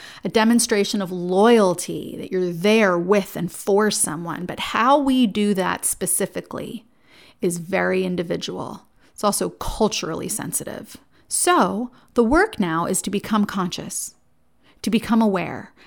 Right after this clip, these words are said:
How do I show love? What are my go-to behaviors? Am I the funny one? Do I love people by making them laugh? Am I more of the servant?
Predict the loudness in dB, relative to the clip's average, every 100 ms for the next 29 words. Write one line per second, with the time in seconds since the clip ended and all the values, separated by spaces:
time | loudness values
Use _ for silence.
0 | _ -4 0 2 2 0 0 0 -4 -8
1 | -6 -6 -6 -6 -6 -6 -6 -10 -18 -20
2 | _ _ _ -20 -8 2 4 6 6 4
3 | 4 0 4 4 4 0 0 0 -2 -6
4 | -8 -12 -10 -10 -10 _ _ _ _ -10
5 | 2 4 4 2 4 6 8 8 8 8
6 | 6 4 2 2 0 2 2 2 0 0
7 | 0 0 -2 -2 -4 -8 -16 -20 _ _
8 | _ _ _ _ _ 0 4 6 6 6
9 | 4 2 0 0 0 2 0 -2 -8